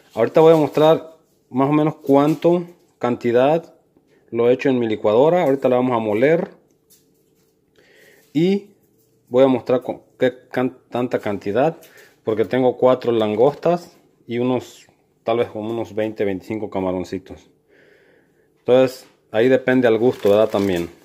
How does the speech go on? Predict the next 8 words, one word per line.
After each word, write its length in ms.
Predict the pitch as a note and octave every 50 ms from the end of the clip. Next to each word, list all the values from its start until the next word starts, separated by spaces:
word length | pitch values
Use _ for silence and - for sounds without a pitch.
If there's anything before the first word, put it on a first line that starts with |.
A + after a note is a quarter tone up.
| _ -
Muy 140 | A2 A2
bien. 180 | G#2+ G#2 G2 E2 -
Entonces 220 | _ - B2+ B2+
son 160 | - D3 D3
seis 400 | C#3 - - - D3+ D3+ D#3+ D#3+
ingredientes. 800 | E3 D3+ C3 B2+ A2+ A2+ A#2+ A#2 A2+ G#2 - - F2 - - - _ _ _ _ _ _ _ _ _ _ _ _
Seis. 600 | - - - - B2+ A#2+ A2 G2 F#2 - - _ _ _ _ _ _ _ _ _ _ _ _ _ _ - - - - - - - - - - _ - -
Acuérdese. 520 | - A2+ A#2 A2 A2 - - F2 E2+ E2+